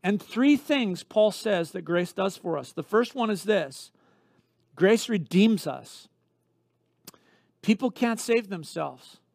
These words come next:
And so Paul says this, God's grace had to appear, and his grace appeared in the person of his son, Jesus Christ. And Christ appeared, he came to earth as a child.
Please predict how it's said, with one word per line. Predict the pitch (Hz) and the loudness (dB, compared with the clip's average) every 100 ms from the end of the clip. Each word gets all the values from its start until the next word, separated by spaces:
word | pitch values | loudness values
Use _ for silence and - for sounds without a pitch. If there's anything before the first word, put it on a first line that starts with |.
| _ _ _ _ _ _ | _ _ _ _ _ _
And | 185 | -10
so | - 214 | -4 -4
Paul | - 254 277 | 0 2 2
says | - 262 240 | 0 0 0
this, | - 160 - | 0 -4 -4
God's | 156 208 202 147 | 2 2 2 -4
grace | 123 160 240 226 220 - _ _ _ | -6 4 6 6 2 -6 _ _ _
had | - 220 247 233 | 0 4 4 4
to | - 247 | 0 4
appear, | 226 - 233 226 196 196 180 | 4 2 2 6 6 4 0
and | 175 | 0
his | 208 151 | 0 -2
grace | - 175 226 254 269 | -6 0 0 0 -6
appeared | - - 233 185 170 - _ _ _ | -12 0 2 2 0 -8 _ _ _
in | - 190 | -4 -4
the | 190 | -4
person | - 233 240 262 254 | 2 2 2 -2 -2
of | 220 | -2
his | 208 | -6
son, | - 214 190 190 | 0 2 2 0
Jesus | - 190 196 208 - | -4 -4 -4 -8 -10
Christ. | - 220 180 139 - _ _ _ _ | 0 2 2 -4 -14 _ _ _ _
And | 185 180 | -6 -6
Christ | - 254 277 262 | 0 4 4 2
appeared, | 254 - 247 247 | -6 -4 -2 -2
he | 214 | -2
came | - 220 247 | -2 0 0
to | 226 208 | -2 -2
earth | 208 247 247 | 2 2 2
as | 175 | -4
a | 180 165 | -4 -6
child. | - 208 220 233 226 | -4 2 2 2 -2